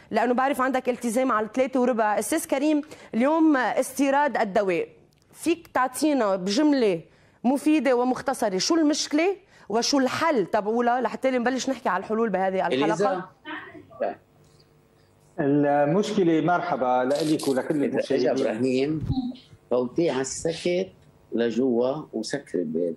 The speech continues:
Speaker 2: إيه؟ يلا.
Speaker 1: أستاذ كريم، حضرتك على الهوا. هلأ بيسكروا
Speaker 3: إيه.
Speaker 1: الباب لحالهم، ولا يهمك.
Speaker 3: ال-، إذا، آه، المشكلة بعملية الاستيراد هي، آه، هي أولا إنه صار عنا نحن ديون كثير كبيرة تجاه المصنعين بالخارج،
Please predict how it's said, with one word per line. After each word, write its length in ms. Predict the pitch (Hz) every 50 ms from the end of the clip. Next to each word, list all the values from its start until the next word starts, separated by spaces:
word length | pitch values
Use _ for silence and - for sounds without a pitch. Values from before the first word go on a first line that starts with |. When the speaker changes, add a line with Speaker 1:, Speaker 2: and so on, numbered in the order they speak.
| -
Speaker 2:
إيه؟ 200 | 98 113 143 160 165 - _ _ _ _ - _ -
يلا. 480 | 180 - - - - 247 247 - 240 - - - - - - - - - -
Speaker 1:
أستاذ 260 | 226 - - 277 277 -
كريم، 280 | 285 262 269 294 311
حضرتك 440 | - 285 277 262 285 - 269 247 254
على 160 | 220 233 254 233
الهوا. 280 | 247 220 190 165 165 165 - - - -
هلأ 220 | 220 277 320 302
بيسكروا 380 | 247 294 285 262 254 240 240 320
Speaker 3:
إيه. 80 | 302
Speaker 1:
الباب 240 | 285 233 302 311 240
لحالهم، 460 | 277 254 - 254 254 240 240 220 208
ولا 200 | 214 233 247 247
يهمك. 540 | 254 247 226 226 208 180 160 160 - - - _ _ - - - - _ _ _ _ _ _ _ _ _ _ _ -
Speaker 3:
ال-، 280 | 143 147 151 151 147 151
إذا، 500 | 151 151 151 156 - 185 165 - 165 151
آه، 1000 | 147 143 139 139 135 131 131 135 131 - - 151 139 127 127 127 127 127 127 135
المشكلة 580 | 139 135 165 208 202 202 220 208 170 160 135 120
بعملية 640 | 135 135 127 117 127 135 139 156 180 160 - -
الاستيراد 720 | 147 135 139 139 - - - 139 131 139 135 131 131 120 - - - - _ _ _ _ _ - - -
هي، 540 | 139 156 170 156 160 156 151 151 151 151 151
آه، 400 | - 143 139 135 139 139 139 135
هي 220 | 156 160 156 151
أولا 640 | 160 180 185 180 180 156 147 151 147 147 147 143 -
إنه 160 | 151 139 139 131
صار 260 | - - 160 151 139
عنا 300 | 127 156 165 160 147 135
نحن 320 | 147 147 - - 143 117
ديون 320 | 120 135 147 160 165 151 131
كثير 320 | - - - 202 208 160
كبيرة 540 | 127 113 120 139 160 156 139 139 139 135 135
تجاه 300 | - - - - 151 156
المصنعين 720 | 127 120 113 123 120 - - 127 127 127 123 135 143 131 113
بالخارج، 560 | 120 110 - - 135 123 - 107 104 -